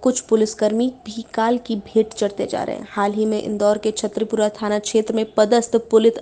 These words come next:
अधीक्षक राजेंद्र मटकर संक्रमित का शिकार होते हुए शहीद हो गए। वरिष्ठ पुलिस अधिकारियों का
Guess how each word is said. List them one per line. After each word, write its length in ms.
अधीक्षक 540
राजेंद्र 480
मटकर 360
संक्रमित 460
का 120
शिकार 520
होते 240
हुए 280
शहीद 400
हो 80
गए। 180
वरिष्ठ 420
पुलिस 340
अधिकारियों 720
का 140